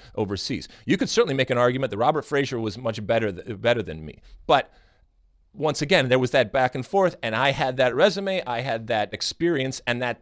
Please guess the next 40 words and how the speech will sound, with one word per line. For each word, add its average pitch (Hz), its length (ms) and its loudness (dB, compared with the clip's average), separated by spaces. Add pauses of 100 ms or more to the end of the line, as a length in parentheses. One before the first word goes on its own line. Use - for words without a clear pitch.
(140)
that 117 160 -2
sexiness - 720 -6
was 120 160 -2
attached 151 480 -4
to 101 80 -6
it. 80 80 -8
And 117 80 -6
that's, - 320 -2 (400)
that's, - 340 -2
that's - 300 0
life 135 400 2
to 107 100 -4
a 95 60 -4
certain 104 280 -4
extent. 98 280 -4
And 117 80 0
I - 20 0
don't 190 140 0
think 165 120 -4
that's 131 300 -2
always 131 600 4 (360)
going 123 300 2
to 113 120 -6
change. 95 640 -4
But 127 320 4 (260)
if 190 240 2
you 226 120 0
position 165 560 2
yourself, 107 440 -2
as 113 200 -2
M 131 160 0
L 117 100 0
S 113 140 -2
does, 127 320 2
as 135 220 2
that 135 220 4
league 127 220 0
of 110 100 -4
choice, 139 520 -2 (320)
either 208 540 6